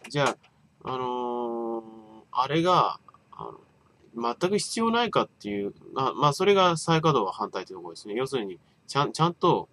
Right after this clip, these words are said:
メンテナンスの体制をしっかり立て直してから動かすんだったら動かせって話ですよ。でもそれに関しても、じゃあ、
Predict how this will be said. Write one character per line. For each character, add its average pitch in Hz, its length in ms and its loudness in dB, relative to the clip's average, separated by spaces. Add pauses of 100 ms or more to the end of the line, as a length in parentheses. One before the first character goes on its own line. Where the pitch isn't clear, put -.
(180)
メ 143 140 -2
ン 180 80 0
テ 175 80 0
ナ 135 60 0
ン 117 40 -6
ス - 120 -12
の 104 60 -18
体 120 220 0
制 - 120 -4
を - 20 -4
し - 140 -4
っ - 40 -20
か 170 120 0
り 104 60 -2
立 - 200 -10
て 156 80 0
直 175 180 4
し 220 60 -4
て 202 100 2
か 147 100 6
ら 104 180 0
動 117 180 0
か 131 140 6
す 123 100 -6
ん 107 40 -2
だ 95 80 -4
っ - 20 -16
た 92 100 -10
ら 95 60 -8
動 101 100 -2
か 101 140 -2
せ 92 80 -10
っ 80 40 -10
て - 100 -16
話 85 260 -12
で - 80 -20
す - 100 -12
よ。 160 100 -18 (640)
で 135 80 -2
も 131 60 2
そ 156 120 2
れ 170 100 6
に 185 100 2
関 190 200 4
し - 60 -6
て 135 100 0
も、 117 240 -2 (520)
じ 135 120 -2
ゃ 127 180 6
あ、 95 120 -6